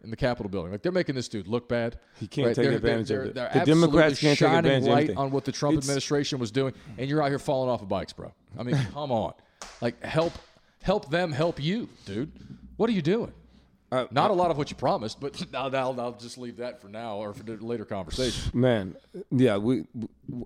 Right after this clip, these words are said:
Speaker 2: I will, I will, I do wanna address that part of it too,
Speaker 1: Oh,
Speaker 2: 'cause
Speaker 1: do
Speaker 2: that
Speaker 1: you?
Speaker 2: is very true.
Speaker 1: You
Speaker 2: Not
Speaker 1: wanna
Speaker 2: right
Speaker 1: go there
Speaker 2: now.
Speaker 1: 'cause it's late and we, we've
Speaker 2: No,
Speaker 1: already been
Speaker 2: I
Speaker 1: at this
Speaker 2: don't.
Speaker 1: for an hour and ten minutes or
Speaker 2: I
Speaker 1: something.
Speaker 2: don't.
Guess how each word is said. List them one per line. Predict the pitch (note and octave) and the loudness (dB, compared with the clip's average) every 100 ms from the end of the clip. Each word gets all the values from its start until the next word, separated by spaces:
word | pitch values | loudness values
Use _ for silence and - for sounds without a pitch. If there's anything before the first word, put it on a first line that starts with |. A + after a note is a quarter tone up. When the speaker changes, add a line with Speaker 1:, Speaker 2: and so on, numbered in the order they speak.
| - | 2
Speaker 2:
I | B2 | 4
will, | C3+ B2+ - | 4 4 4
I | A#2 | 2
will, | A#2+ C3 B2 A#2+ | 4 6 6 4
I | |
do | A2 B2 A2+ | 2 4 6
wanna | A#2 | 6
address | G#2 G2+ G#2+ - | 4 4 2 4
that | G#2+ - | 2 4
part | G2+ F#2+ | 2 2
of | F2 | -2
it | E2+ | -4
too, | - F2+ | -6 -2
Speaker 1:
Oh, | B2 | 0
Speaker 2:
'cause | A#2 | 2
Speaker 1:
do | A#2 | 4
Speaker 2:
that | A2+ | 4
Speaker 1:
you? | |
Speaker 2:
is | G2+ G2 | 0 0
very | A2 F#2+ | 0 0
true. | - F#2 F2 | -4 -8 -2
Speaker 1:
You | - | 2
Speaker 2:
Not | B2+ | 4
Speaker 1:
wanna | B2+ | 6
Speaker 2:
right | B2 | 6
Speaker 1:
go | |
there | B2 | 4
Speaker 2:
now. | C3 | 0
Speaker 1:
'cause | B2 | -2
it's | A#2 | 0
late | B2 C3+ G2 | 2 0 0
and | A2+ | -2
we, | |
we've | A#2 | 2
Speaker 2:
No, | A#2+ | 2
Speaker 1:
already | A2+ A2 | 2 0
been | G#2 | 0
Speaker 2:
I | |
Speaker 1:
at | G#2 | 2
this | A#2+ | 0
Speaker 2:
don't. | F2+ | -2
Speaker 1:
for | A2 | -4
an | |
hour | G2+ G#2+ G#2 | 0 0 0
and | F#2 | -2
ten | G#2 F#2 | -4 -4
minutes | F2 D2 - | -6 -8 -8
or | |
Speaker 2:
I | |
Speaker 1:
something. | A#2+ G2+ | -6 -2
Speaker 2:
don't. | A2 D#2+ | -4 -6